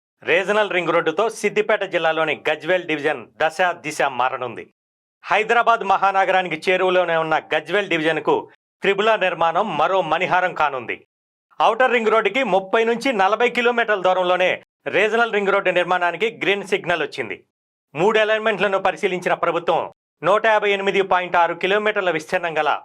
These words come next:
ఉత్తర భాగం రీజనల్ రింగ్ రోడ్డుకు అనుమతులిచ్చారు.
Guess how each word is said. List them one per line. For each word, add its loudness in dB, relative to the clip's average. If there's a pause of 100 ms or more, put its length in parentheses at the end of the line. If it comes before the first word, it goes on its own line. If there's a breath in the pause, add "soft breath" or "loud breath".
(100)
ఉత్తర 0
భాగం 0 (280)
రీజనల్ 2
రింగ్ 0
రోడ్డుకు 2
అనుమతులిచ్చారు. -2